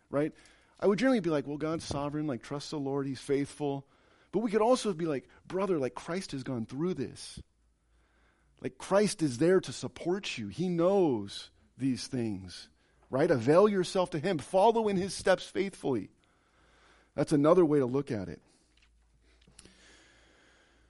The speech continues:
And so finally, it's like, you know, we look at all this stuff, right? It's like, okay, we're studying the imitation of Christ, and I called this, like I said, foundational aspects, because what I want to see is that as we move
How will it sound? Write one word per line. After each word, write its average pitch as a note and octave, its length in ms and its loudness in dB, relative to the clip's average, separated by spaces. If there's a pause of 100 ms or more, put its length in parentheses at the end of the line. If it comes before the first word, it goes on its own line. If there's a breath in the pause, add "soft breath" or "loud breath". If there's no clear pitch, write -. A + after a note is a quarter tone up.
(340 soft breath)
And D3 100 -8
so E3+ 120 2
finally, G3+ 340 6
it's D#3 100 0
like, C#3 120 0
you D#3 80 4
know, D#3 40 6
we C#3 120 4
look F#3 200 4
at F#3+ 60 6
all C#3+ 140 6
this B2 160 -2
stuff, A2+ 320 -2
right? C3 180 2
It's A#2+ 160 -2
like, B2 140 -6
okay, A#2+ 140 -8
we're G#2+ 120 -8
studying D3 460 2
the A#2 240 -2
imitation C#3+ 580 -2
of A#2 100 -6
Christ, E3+ 600 2
and A#2+ 120 -2
I A#2 100 -2
called F#3+ 300 4
this, E3 160 0
like C3+ 120 -2
I - 20 -2
said, D3+ 220 -4
foundational D#3 580 2
aspects, D3 480 0
because C3 220 -8
what D3+ 100 0
I C#3 40 2
want F3+ 240 2
to F#3+ 60 2
see G#3 200 -6
is G3 100 -2
that - 160 0
as G3+ 320 -2
we G3+ 140 -2
move F#3 400 -2